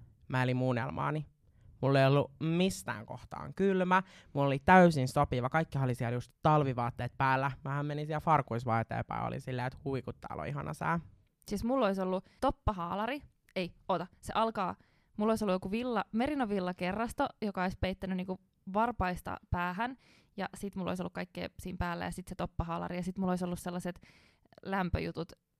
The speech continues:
Speaker 2: kun on nyt jotain silleen itsestään lämpeneviä, jotain
Speaker 1: Joo.
Speaker 2: sukkia tai jotain, niin
Speaker 1: Tai
Speaker 2: sellaiset.
Speaker 1: sellaisia niinku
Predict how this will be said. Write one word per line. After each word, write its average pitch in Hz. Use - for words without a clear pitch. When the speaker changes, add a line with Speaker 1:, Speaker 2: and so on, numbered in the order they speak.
Speaker 2:
kun 214
on 214
nyt 214
jotain 180
silleen 185
itsestään 180
lämpeneviä, 165
jotain 180
Speaker 1:
Joo. 135
Speaker 2:
sukkia 131
tai -
jotain, 196
niin -
Speaker 1:
Tai 185
Speaker 2:
sellaiset. 165
Speaker 1:
sellaisia 156
niinku 143